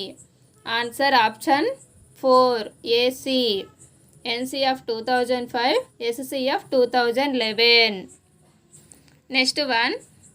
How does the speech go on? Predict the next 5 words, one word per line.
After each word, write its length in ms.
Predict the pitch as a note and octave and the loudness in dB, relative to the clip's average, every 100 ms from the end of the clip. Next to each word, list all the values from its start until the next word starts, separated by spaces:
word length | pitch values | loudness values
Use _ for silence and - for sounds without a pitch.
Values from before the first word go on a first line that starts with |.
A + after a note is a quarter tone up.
| - | -8
మానవ 400 | B3 B3 C#4+ D4+ E4 D4+ | -4 -2 0 -2 -2 -2
వనరులు 540 | C4 C4+ C4+ A#3 A#3 G4+ C5+ - B3+ | -2 0 -2 -2 -2 -2 -6 -10 -8
ఒక 100 | C4+ B3 | -6 -4
ధనాత్మక 600 | A#3 B3+ C#4 C#4+ C#4 C4 D4 C4+ | -4 -2 -4 -2 -6 2 2 2
అమూల్యమైన 640 | A#3 B3+ C4+ C#4 C4+ C4 | 0 -4 -2 -2 -2 -2